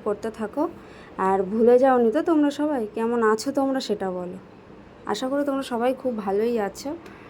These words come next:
গরমে তেমন একটা ভালো নেই, ঘরে থাকো, ঠান্ডা খাও, ভালো থাকো, সুস্থ থাকো, এটাই চাইবো। আর দেখো চলে এসেছি, মানে সেজে গুজে কী করবো, এই যে সামনে দুজন, ওরা দুজন আর আমরা দুজন, মানে আমরা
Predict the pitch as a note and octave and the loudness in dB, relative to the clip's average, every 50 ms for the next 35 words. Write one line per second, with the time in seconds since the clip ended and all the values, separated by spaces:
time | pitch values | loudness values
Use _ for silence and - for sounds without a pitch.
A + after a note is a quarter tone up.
0 | - - - - G3 F#3 G3+ G3 F#3+ F#3 G3 A3 C4 D4 C#4+ A#3+ A3 G#3+ A3 A3+ | -20 -16 -8 -6 -2 0 2 2 2 2 2 2 0 0 0 2 2 4 4 4
1 | A3 A3 - C4 B3+ A3 G#3 G3+ G#3+ A3 B3+ E4 F#4 D#4 B3+ A#3 A3 A3 A3+ A3 | 2 0 -4 -4 -4 -2 -2 -2 -2 0 0 0 0 0 0 0 0 0 0 0
2 | B3 A#3 A3 - D#4 D4+ - A3+ G#3 G#3+ G#3+ A3+ A3 - A#3 B3+ D#4+ E4 B3 G3+ | -2 -2 0 0 -2 0 0 2 2 2 2 0 -2 -2 -2 0 0 0 0 -2
3 | F#3 F3+ F3+ F3+ F#3+ F#3 G#3 G3+ - G3+ F#3+ - - G3 - G#3 G3+ - D#4+ F#4 | -2 -4 -4 -8 -8 -10 -10 -10 -10 -12 -12 -8 -10 -8 -8 -8 -4 -2 -2 -2
4 | C#4 G3+ F3+ - F3+ G3+ A3 G#3+ G#3 F#3 F3+ F3+ B3 F4 - - - - - - | -2 -2 -4 -4 -4 -4 -4 -2 -4 -4 -2 0 0 0 0 -2 -8 -18 -20 -18
5 | - - - - - F#3+ F#3+ F#3 F#3+ F#3+ F#3+ G#3 G3+ A3+ C4 C#4+ D4 - E4+ E4+ | -18 -18 -16 -10 -6 -2 0 0 2 0 0 0 0 2 2 2 2 2 0 0
6 | E4+ - - - - - - - - - - - C4 B3 A#3+ A#3+ B3 A#3+ B3 - | 0 -6 -16 -20 -20 -20 -20 -20 -20 -16 -6 -2 0 0 2 2 2 0 -2 -2
7 | - D#4+ D4 B3 A#3 B3 B3 - - A#3+ A3 A3 A#3+ A#3+ G#3+ G#3+ A3+ A3 A#3+ A#3+ | 0 2 2 4 2 0 0 2 2 2 4 6 4 4 4 2 0 2 2 0
8 | A#3+ B3 B3 A3+ - A#3+ B3+ D4 D4+ C#4 B3 A3 A#3+ - - A3+ G#3+ A3 A3+ A3 | 0 0 -4 -4 -4 -4 -4 0 0 0 0 0 -2 -6 -2 0 2 2 2 2
9 | G#3+ A3 A3 D#4 F#4+ G#4 G4 D4+ A#3+ A#3 A3+ A3 G#3+ G#3 G3 A3 C#4 F#4 A#4 A4+ | 0 0 0 2 2 2 2 2 2 0 0 0 -2 -2 0 2 4 4 4 4
10 | F4+ C4 A#3 G#3+ G#3 G3 G3 G3 F#3+ G3 F#3+ F#3+ F#3 G3 G3 G3 G3 G3 G#3+ B3 | 4 2 4 2 2 2 2 2 0 0 -2 -2 -2 0 0 0 0 0 0 0
11 | C#4+ C#4 - G3 F#3+ F#3+ A3+ C#4+ F4 | 0 -2 -2 -2 0 0 2 0 0